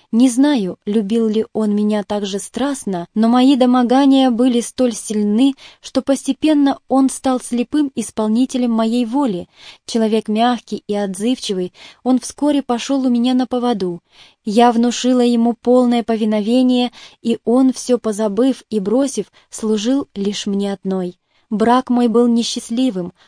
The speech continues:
упрекать мужа своего я не смею, но жизнь моя с ним была мне чужда, безрассудна и унизительна, и это, конечно, и явилось причиной охватившего меня безумия. Я, и только я составила план нашего совместного исчезновения,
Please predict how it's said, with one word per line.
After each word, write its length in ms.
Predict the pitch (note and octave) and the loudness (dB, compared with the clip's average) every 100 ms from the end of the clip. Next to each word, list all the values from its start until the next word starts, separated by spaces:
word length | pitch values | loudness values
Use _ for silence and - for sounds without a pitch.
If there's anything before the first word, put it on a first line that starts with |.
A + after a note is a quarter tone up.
| _ | _
упрекать 480 | A#3+ C4 C4 C#4+ C4+ | -2 -2 0 -2 2
мужа 260 | C#4 C#4 | 2 2
своего 540 | C4+ C4 C4 B3 C4+ - | 0 2 2 4 2 0
я 200 | G#3+ A#3+ | -2 0
не 120 | B3 | 2
смею, 540 | C4 - C#4 C#4+ G3 E3+ _ _ | 0 0 2 2 0 -6 _ _
но 240 | G#3 G#3+ A3 | 0 2 2
жизнь 400 | G3+ C#4+ D4+ A3+ | 2 2 2 2
моя 380 | G3+ G#3 G3+ F#3+ | 2 0 0 -2
с 160 | - | -4
ним 300 | G3 G3 F#3+ - - - | -2 -2 -4 -8 -10 0
была 340 | G#3+ G#3 C4+ | 2 2 0
мне 240 | B3 G#3 | 0 0
чужда, 640 | G3 - A3 A3+ G3+ F#3 F3+ | -2 -4 -2 -2 -2 -6 -8
безрассудна 880 | - G3+ G3 G3 - - B3+ G#3 F#3+ - | -4 -2 -2 -4 -6 -2 -2 -2 -6 -4
и 120 | G#3 | -2
унизительна, 840 | G3 F#3+ A3+ B3+ - F#3+ F3+ F3+ _ | -2 -2 -2 -2 -2 -6 -6 -8 _
и 140 | B3 | 2
это, 180 | C#4 C#4 | 4 2
конечно, 460 | C4+ C4 C#4 - C4 | 2 4 4 2 -2
и 180 | - | 0
явилось 480 | A3+ A3 A3+ B3+ A3+ | -2 0 2 2 0
причиной 600 | - G#3+ - C#4 C4+ C#4 - | -2 -6 -2 0 2 0 -2
охватившего 680 | G3 G3+ G3 G#3+ A3 G#3+ G3+ | -8 -6 -6 -6 -6 -6 -4
меня 260 | G3 G3 | -4 -4
безумия. 640 | F#3 F#3+ F#3 F#3+ F#3 F3+ F3+ - - - | -4 -4 -4 -4 -4 -6 -10 -20 -20 -8
Я, 440 | G#3 G#3+ B3 A3+ - | -2 0 0 -2 -4
и 120 | G#3+ | -6
только 340 | - D4+ C#4 | -2 -4 -2
я 320 | C#4+ C4 C4+ A3+ | 0 2 2 2
составила 640 | - F#3+ - G#3+ G3+ G3+ | -2 -6 -6 -4 -2 -4
план 500 | - G#3 A#3 A#3 G3+ | -4 -2 0 0 0
нашего 360 | A3 A3 G3+ | -2 -4 -6
совместного 680 | G3+ G#3 G3 A3 G#3+ G3+ G3 | -6 -4 -4 -4 -4 -4 -4
исчезновения, 800 | F#3+ - F#3 G3 F#3+ B3+ G#3+ F3+ | -6 -8 -6 -4 0 0 -2 -4